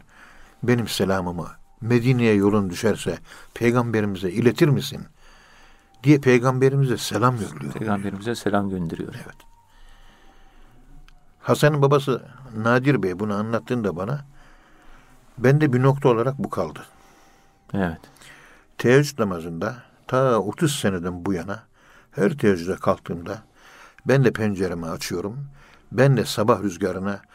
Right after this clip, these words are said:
Speaker 1: "Ey sabah rüzgarı, Hasan'ın peygamberimize selam gönderdiği gibi ben de peygamberimize selam gönderiyorum. Selamı Medine'ye ulaşırsan innil teyari hassaba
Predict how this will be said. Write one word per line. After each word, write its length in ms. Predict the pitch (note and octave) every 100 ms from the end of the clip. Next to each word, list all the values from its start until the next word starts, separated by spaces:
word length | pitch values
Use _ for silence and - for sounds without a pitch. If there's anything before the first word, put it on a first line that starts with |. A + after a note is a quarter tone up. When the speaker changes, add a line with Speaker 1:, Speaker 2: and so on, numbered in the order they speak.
| - - - _ _
Speaker 1:
"Ey 220 | C#3 B2+
sabah 380 | G2+ A#2 F2+ F2
rüzgarı, 460 | G2 F2 E2+ E2 - - - _ -
Hasan'ın 540 | - - B2 A#2 D#2+ - - - _ -
peygamberimize 840 | G#2+ G#2+ A2 G2+ G2+ G2+ F2 F#2
selam 440 | - - G#2 G2 F#2
gönderdiği 500 | F#2+ F#2+ F#2 G2+ G#2
gibi 260 | E2 F#2+ - _ - - - -
ben 220 | A#2+ C#3
de 60 | -
peygamberimize 720 | A2 G#2 G2+ G2 F#2+ G2 A2+
selam 380 | - G#2+ A2 G#2+
gönderiyorum. 600 | F#2 E2+ F2 F2 E2 D#2+ - - - -
Selamı 760 | - A2+ A2 G#2+ F#2+ G#2+ G2+ -
Medine'ye 540 | A2 A2 G#2+ A2+ F#2
ulaşırsan 800 | E2+ G2 G2+ - A2 - G#2 G2+ - - - - - _
innil 520 | C#3 A2 G2+ A2+ G2+
teyari 600 | - G2+ G2 A2 G2+ F#2+
hassaba 800 | D#2 G2+ - - G2 F#2+ E2+ D#2